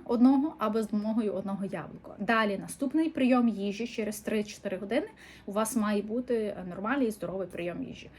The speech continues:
Білки, жири, вуглеводи. Це є досить важливо. Е, якщо, е, ви солодкоїжка, як вона мені написала, «Я солодкоїжка, я не можу без солодкого ні дня». Що робити для таких людей? <laughs> Я рекомендую для таких людей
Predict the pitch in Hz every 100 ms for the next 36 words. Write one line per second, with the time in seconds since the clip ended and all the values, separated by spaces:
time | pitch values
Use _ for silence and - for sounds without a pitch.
0 | - - 185 - 240 208 196 175 170 170
1 | - - - - - - - - 262 285
2 | 254 202 214 208 202 175 196 196 180 156
3 | - 185 185 185 190 - 269 330 370 233
4 | 220 214 208 185 214 277 285 - - 240
5 | 233 226 - 233 202 180 170 - 226 247
6 | - 214 214 220 208 202 214 202 214 240
7 | 247 202 - 208 262 - 233 214 214 220
8 | 214 190 202 202 - 190 214 - 269 269
9 | 269 208 190 202 214 185 185 175 160 135
10 | - - - - - - - - - -
11 | - - 226 - 269 311 285 294 302 247
12 | 285 269 233 - 202 170 156 202 269 294
13 | 302 311 254 269 370 415 427 403 381 392
14 | 392 349 - - 339 349 285 226 240 254
15 | 330 381 381 392